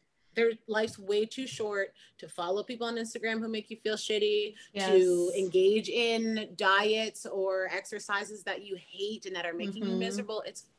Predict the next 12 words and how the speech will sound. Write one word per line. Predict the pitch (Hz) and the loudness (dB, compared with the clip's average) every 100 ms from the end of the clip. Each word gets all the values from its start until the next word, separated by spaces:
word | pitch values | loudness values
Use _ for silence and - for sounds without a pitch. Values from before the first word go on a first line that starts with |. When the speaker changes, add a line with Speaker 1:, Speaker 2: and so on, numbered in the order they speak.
| - | -4
Speaker 1:
way | 190 202 | 2 2
too | 208 196 | 0 -8
short. | - 151 147 120 - - - - | -8 -8 -10 -12 -18 -20 -10 0
You | 226 | 4
can | 285 202 | 4 4
reach | 214 226 | 2 0
your | 254 | -2
Speaker 2:
Yes. | 220 | 2
Speaker 1:
goals | 202 185 180 180 | 4 4 4 0
and | 202 208 | -6 -6
be | 208 214 | -2 0
happy | 202 185 180 180 175 170 175 | 2 2 0 -4 -2 -2 -4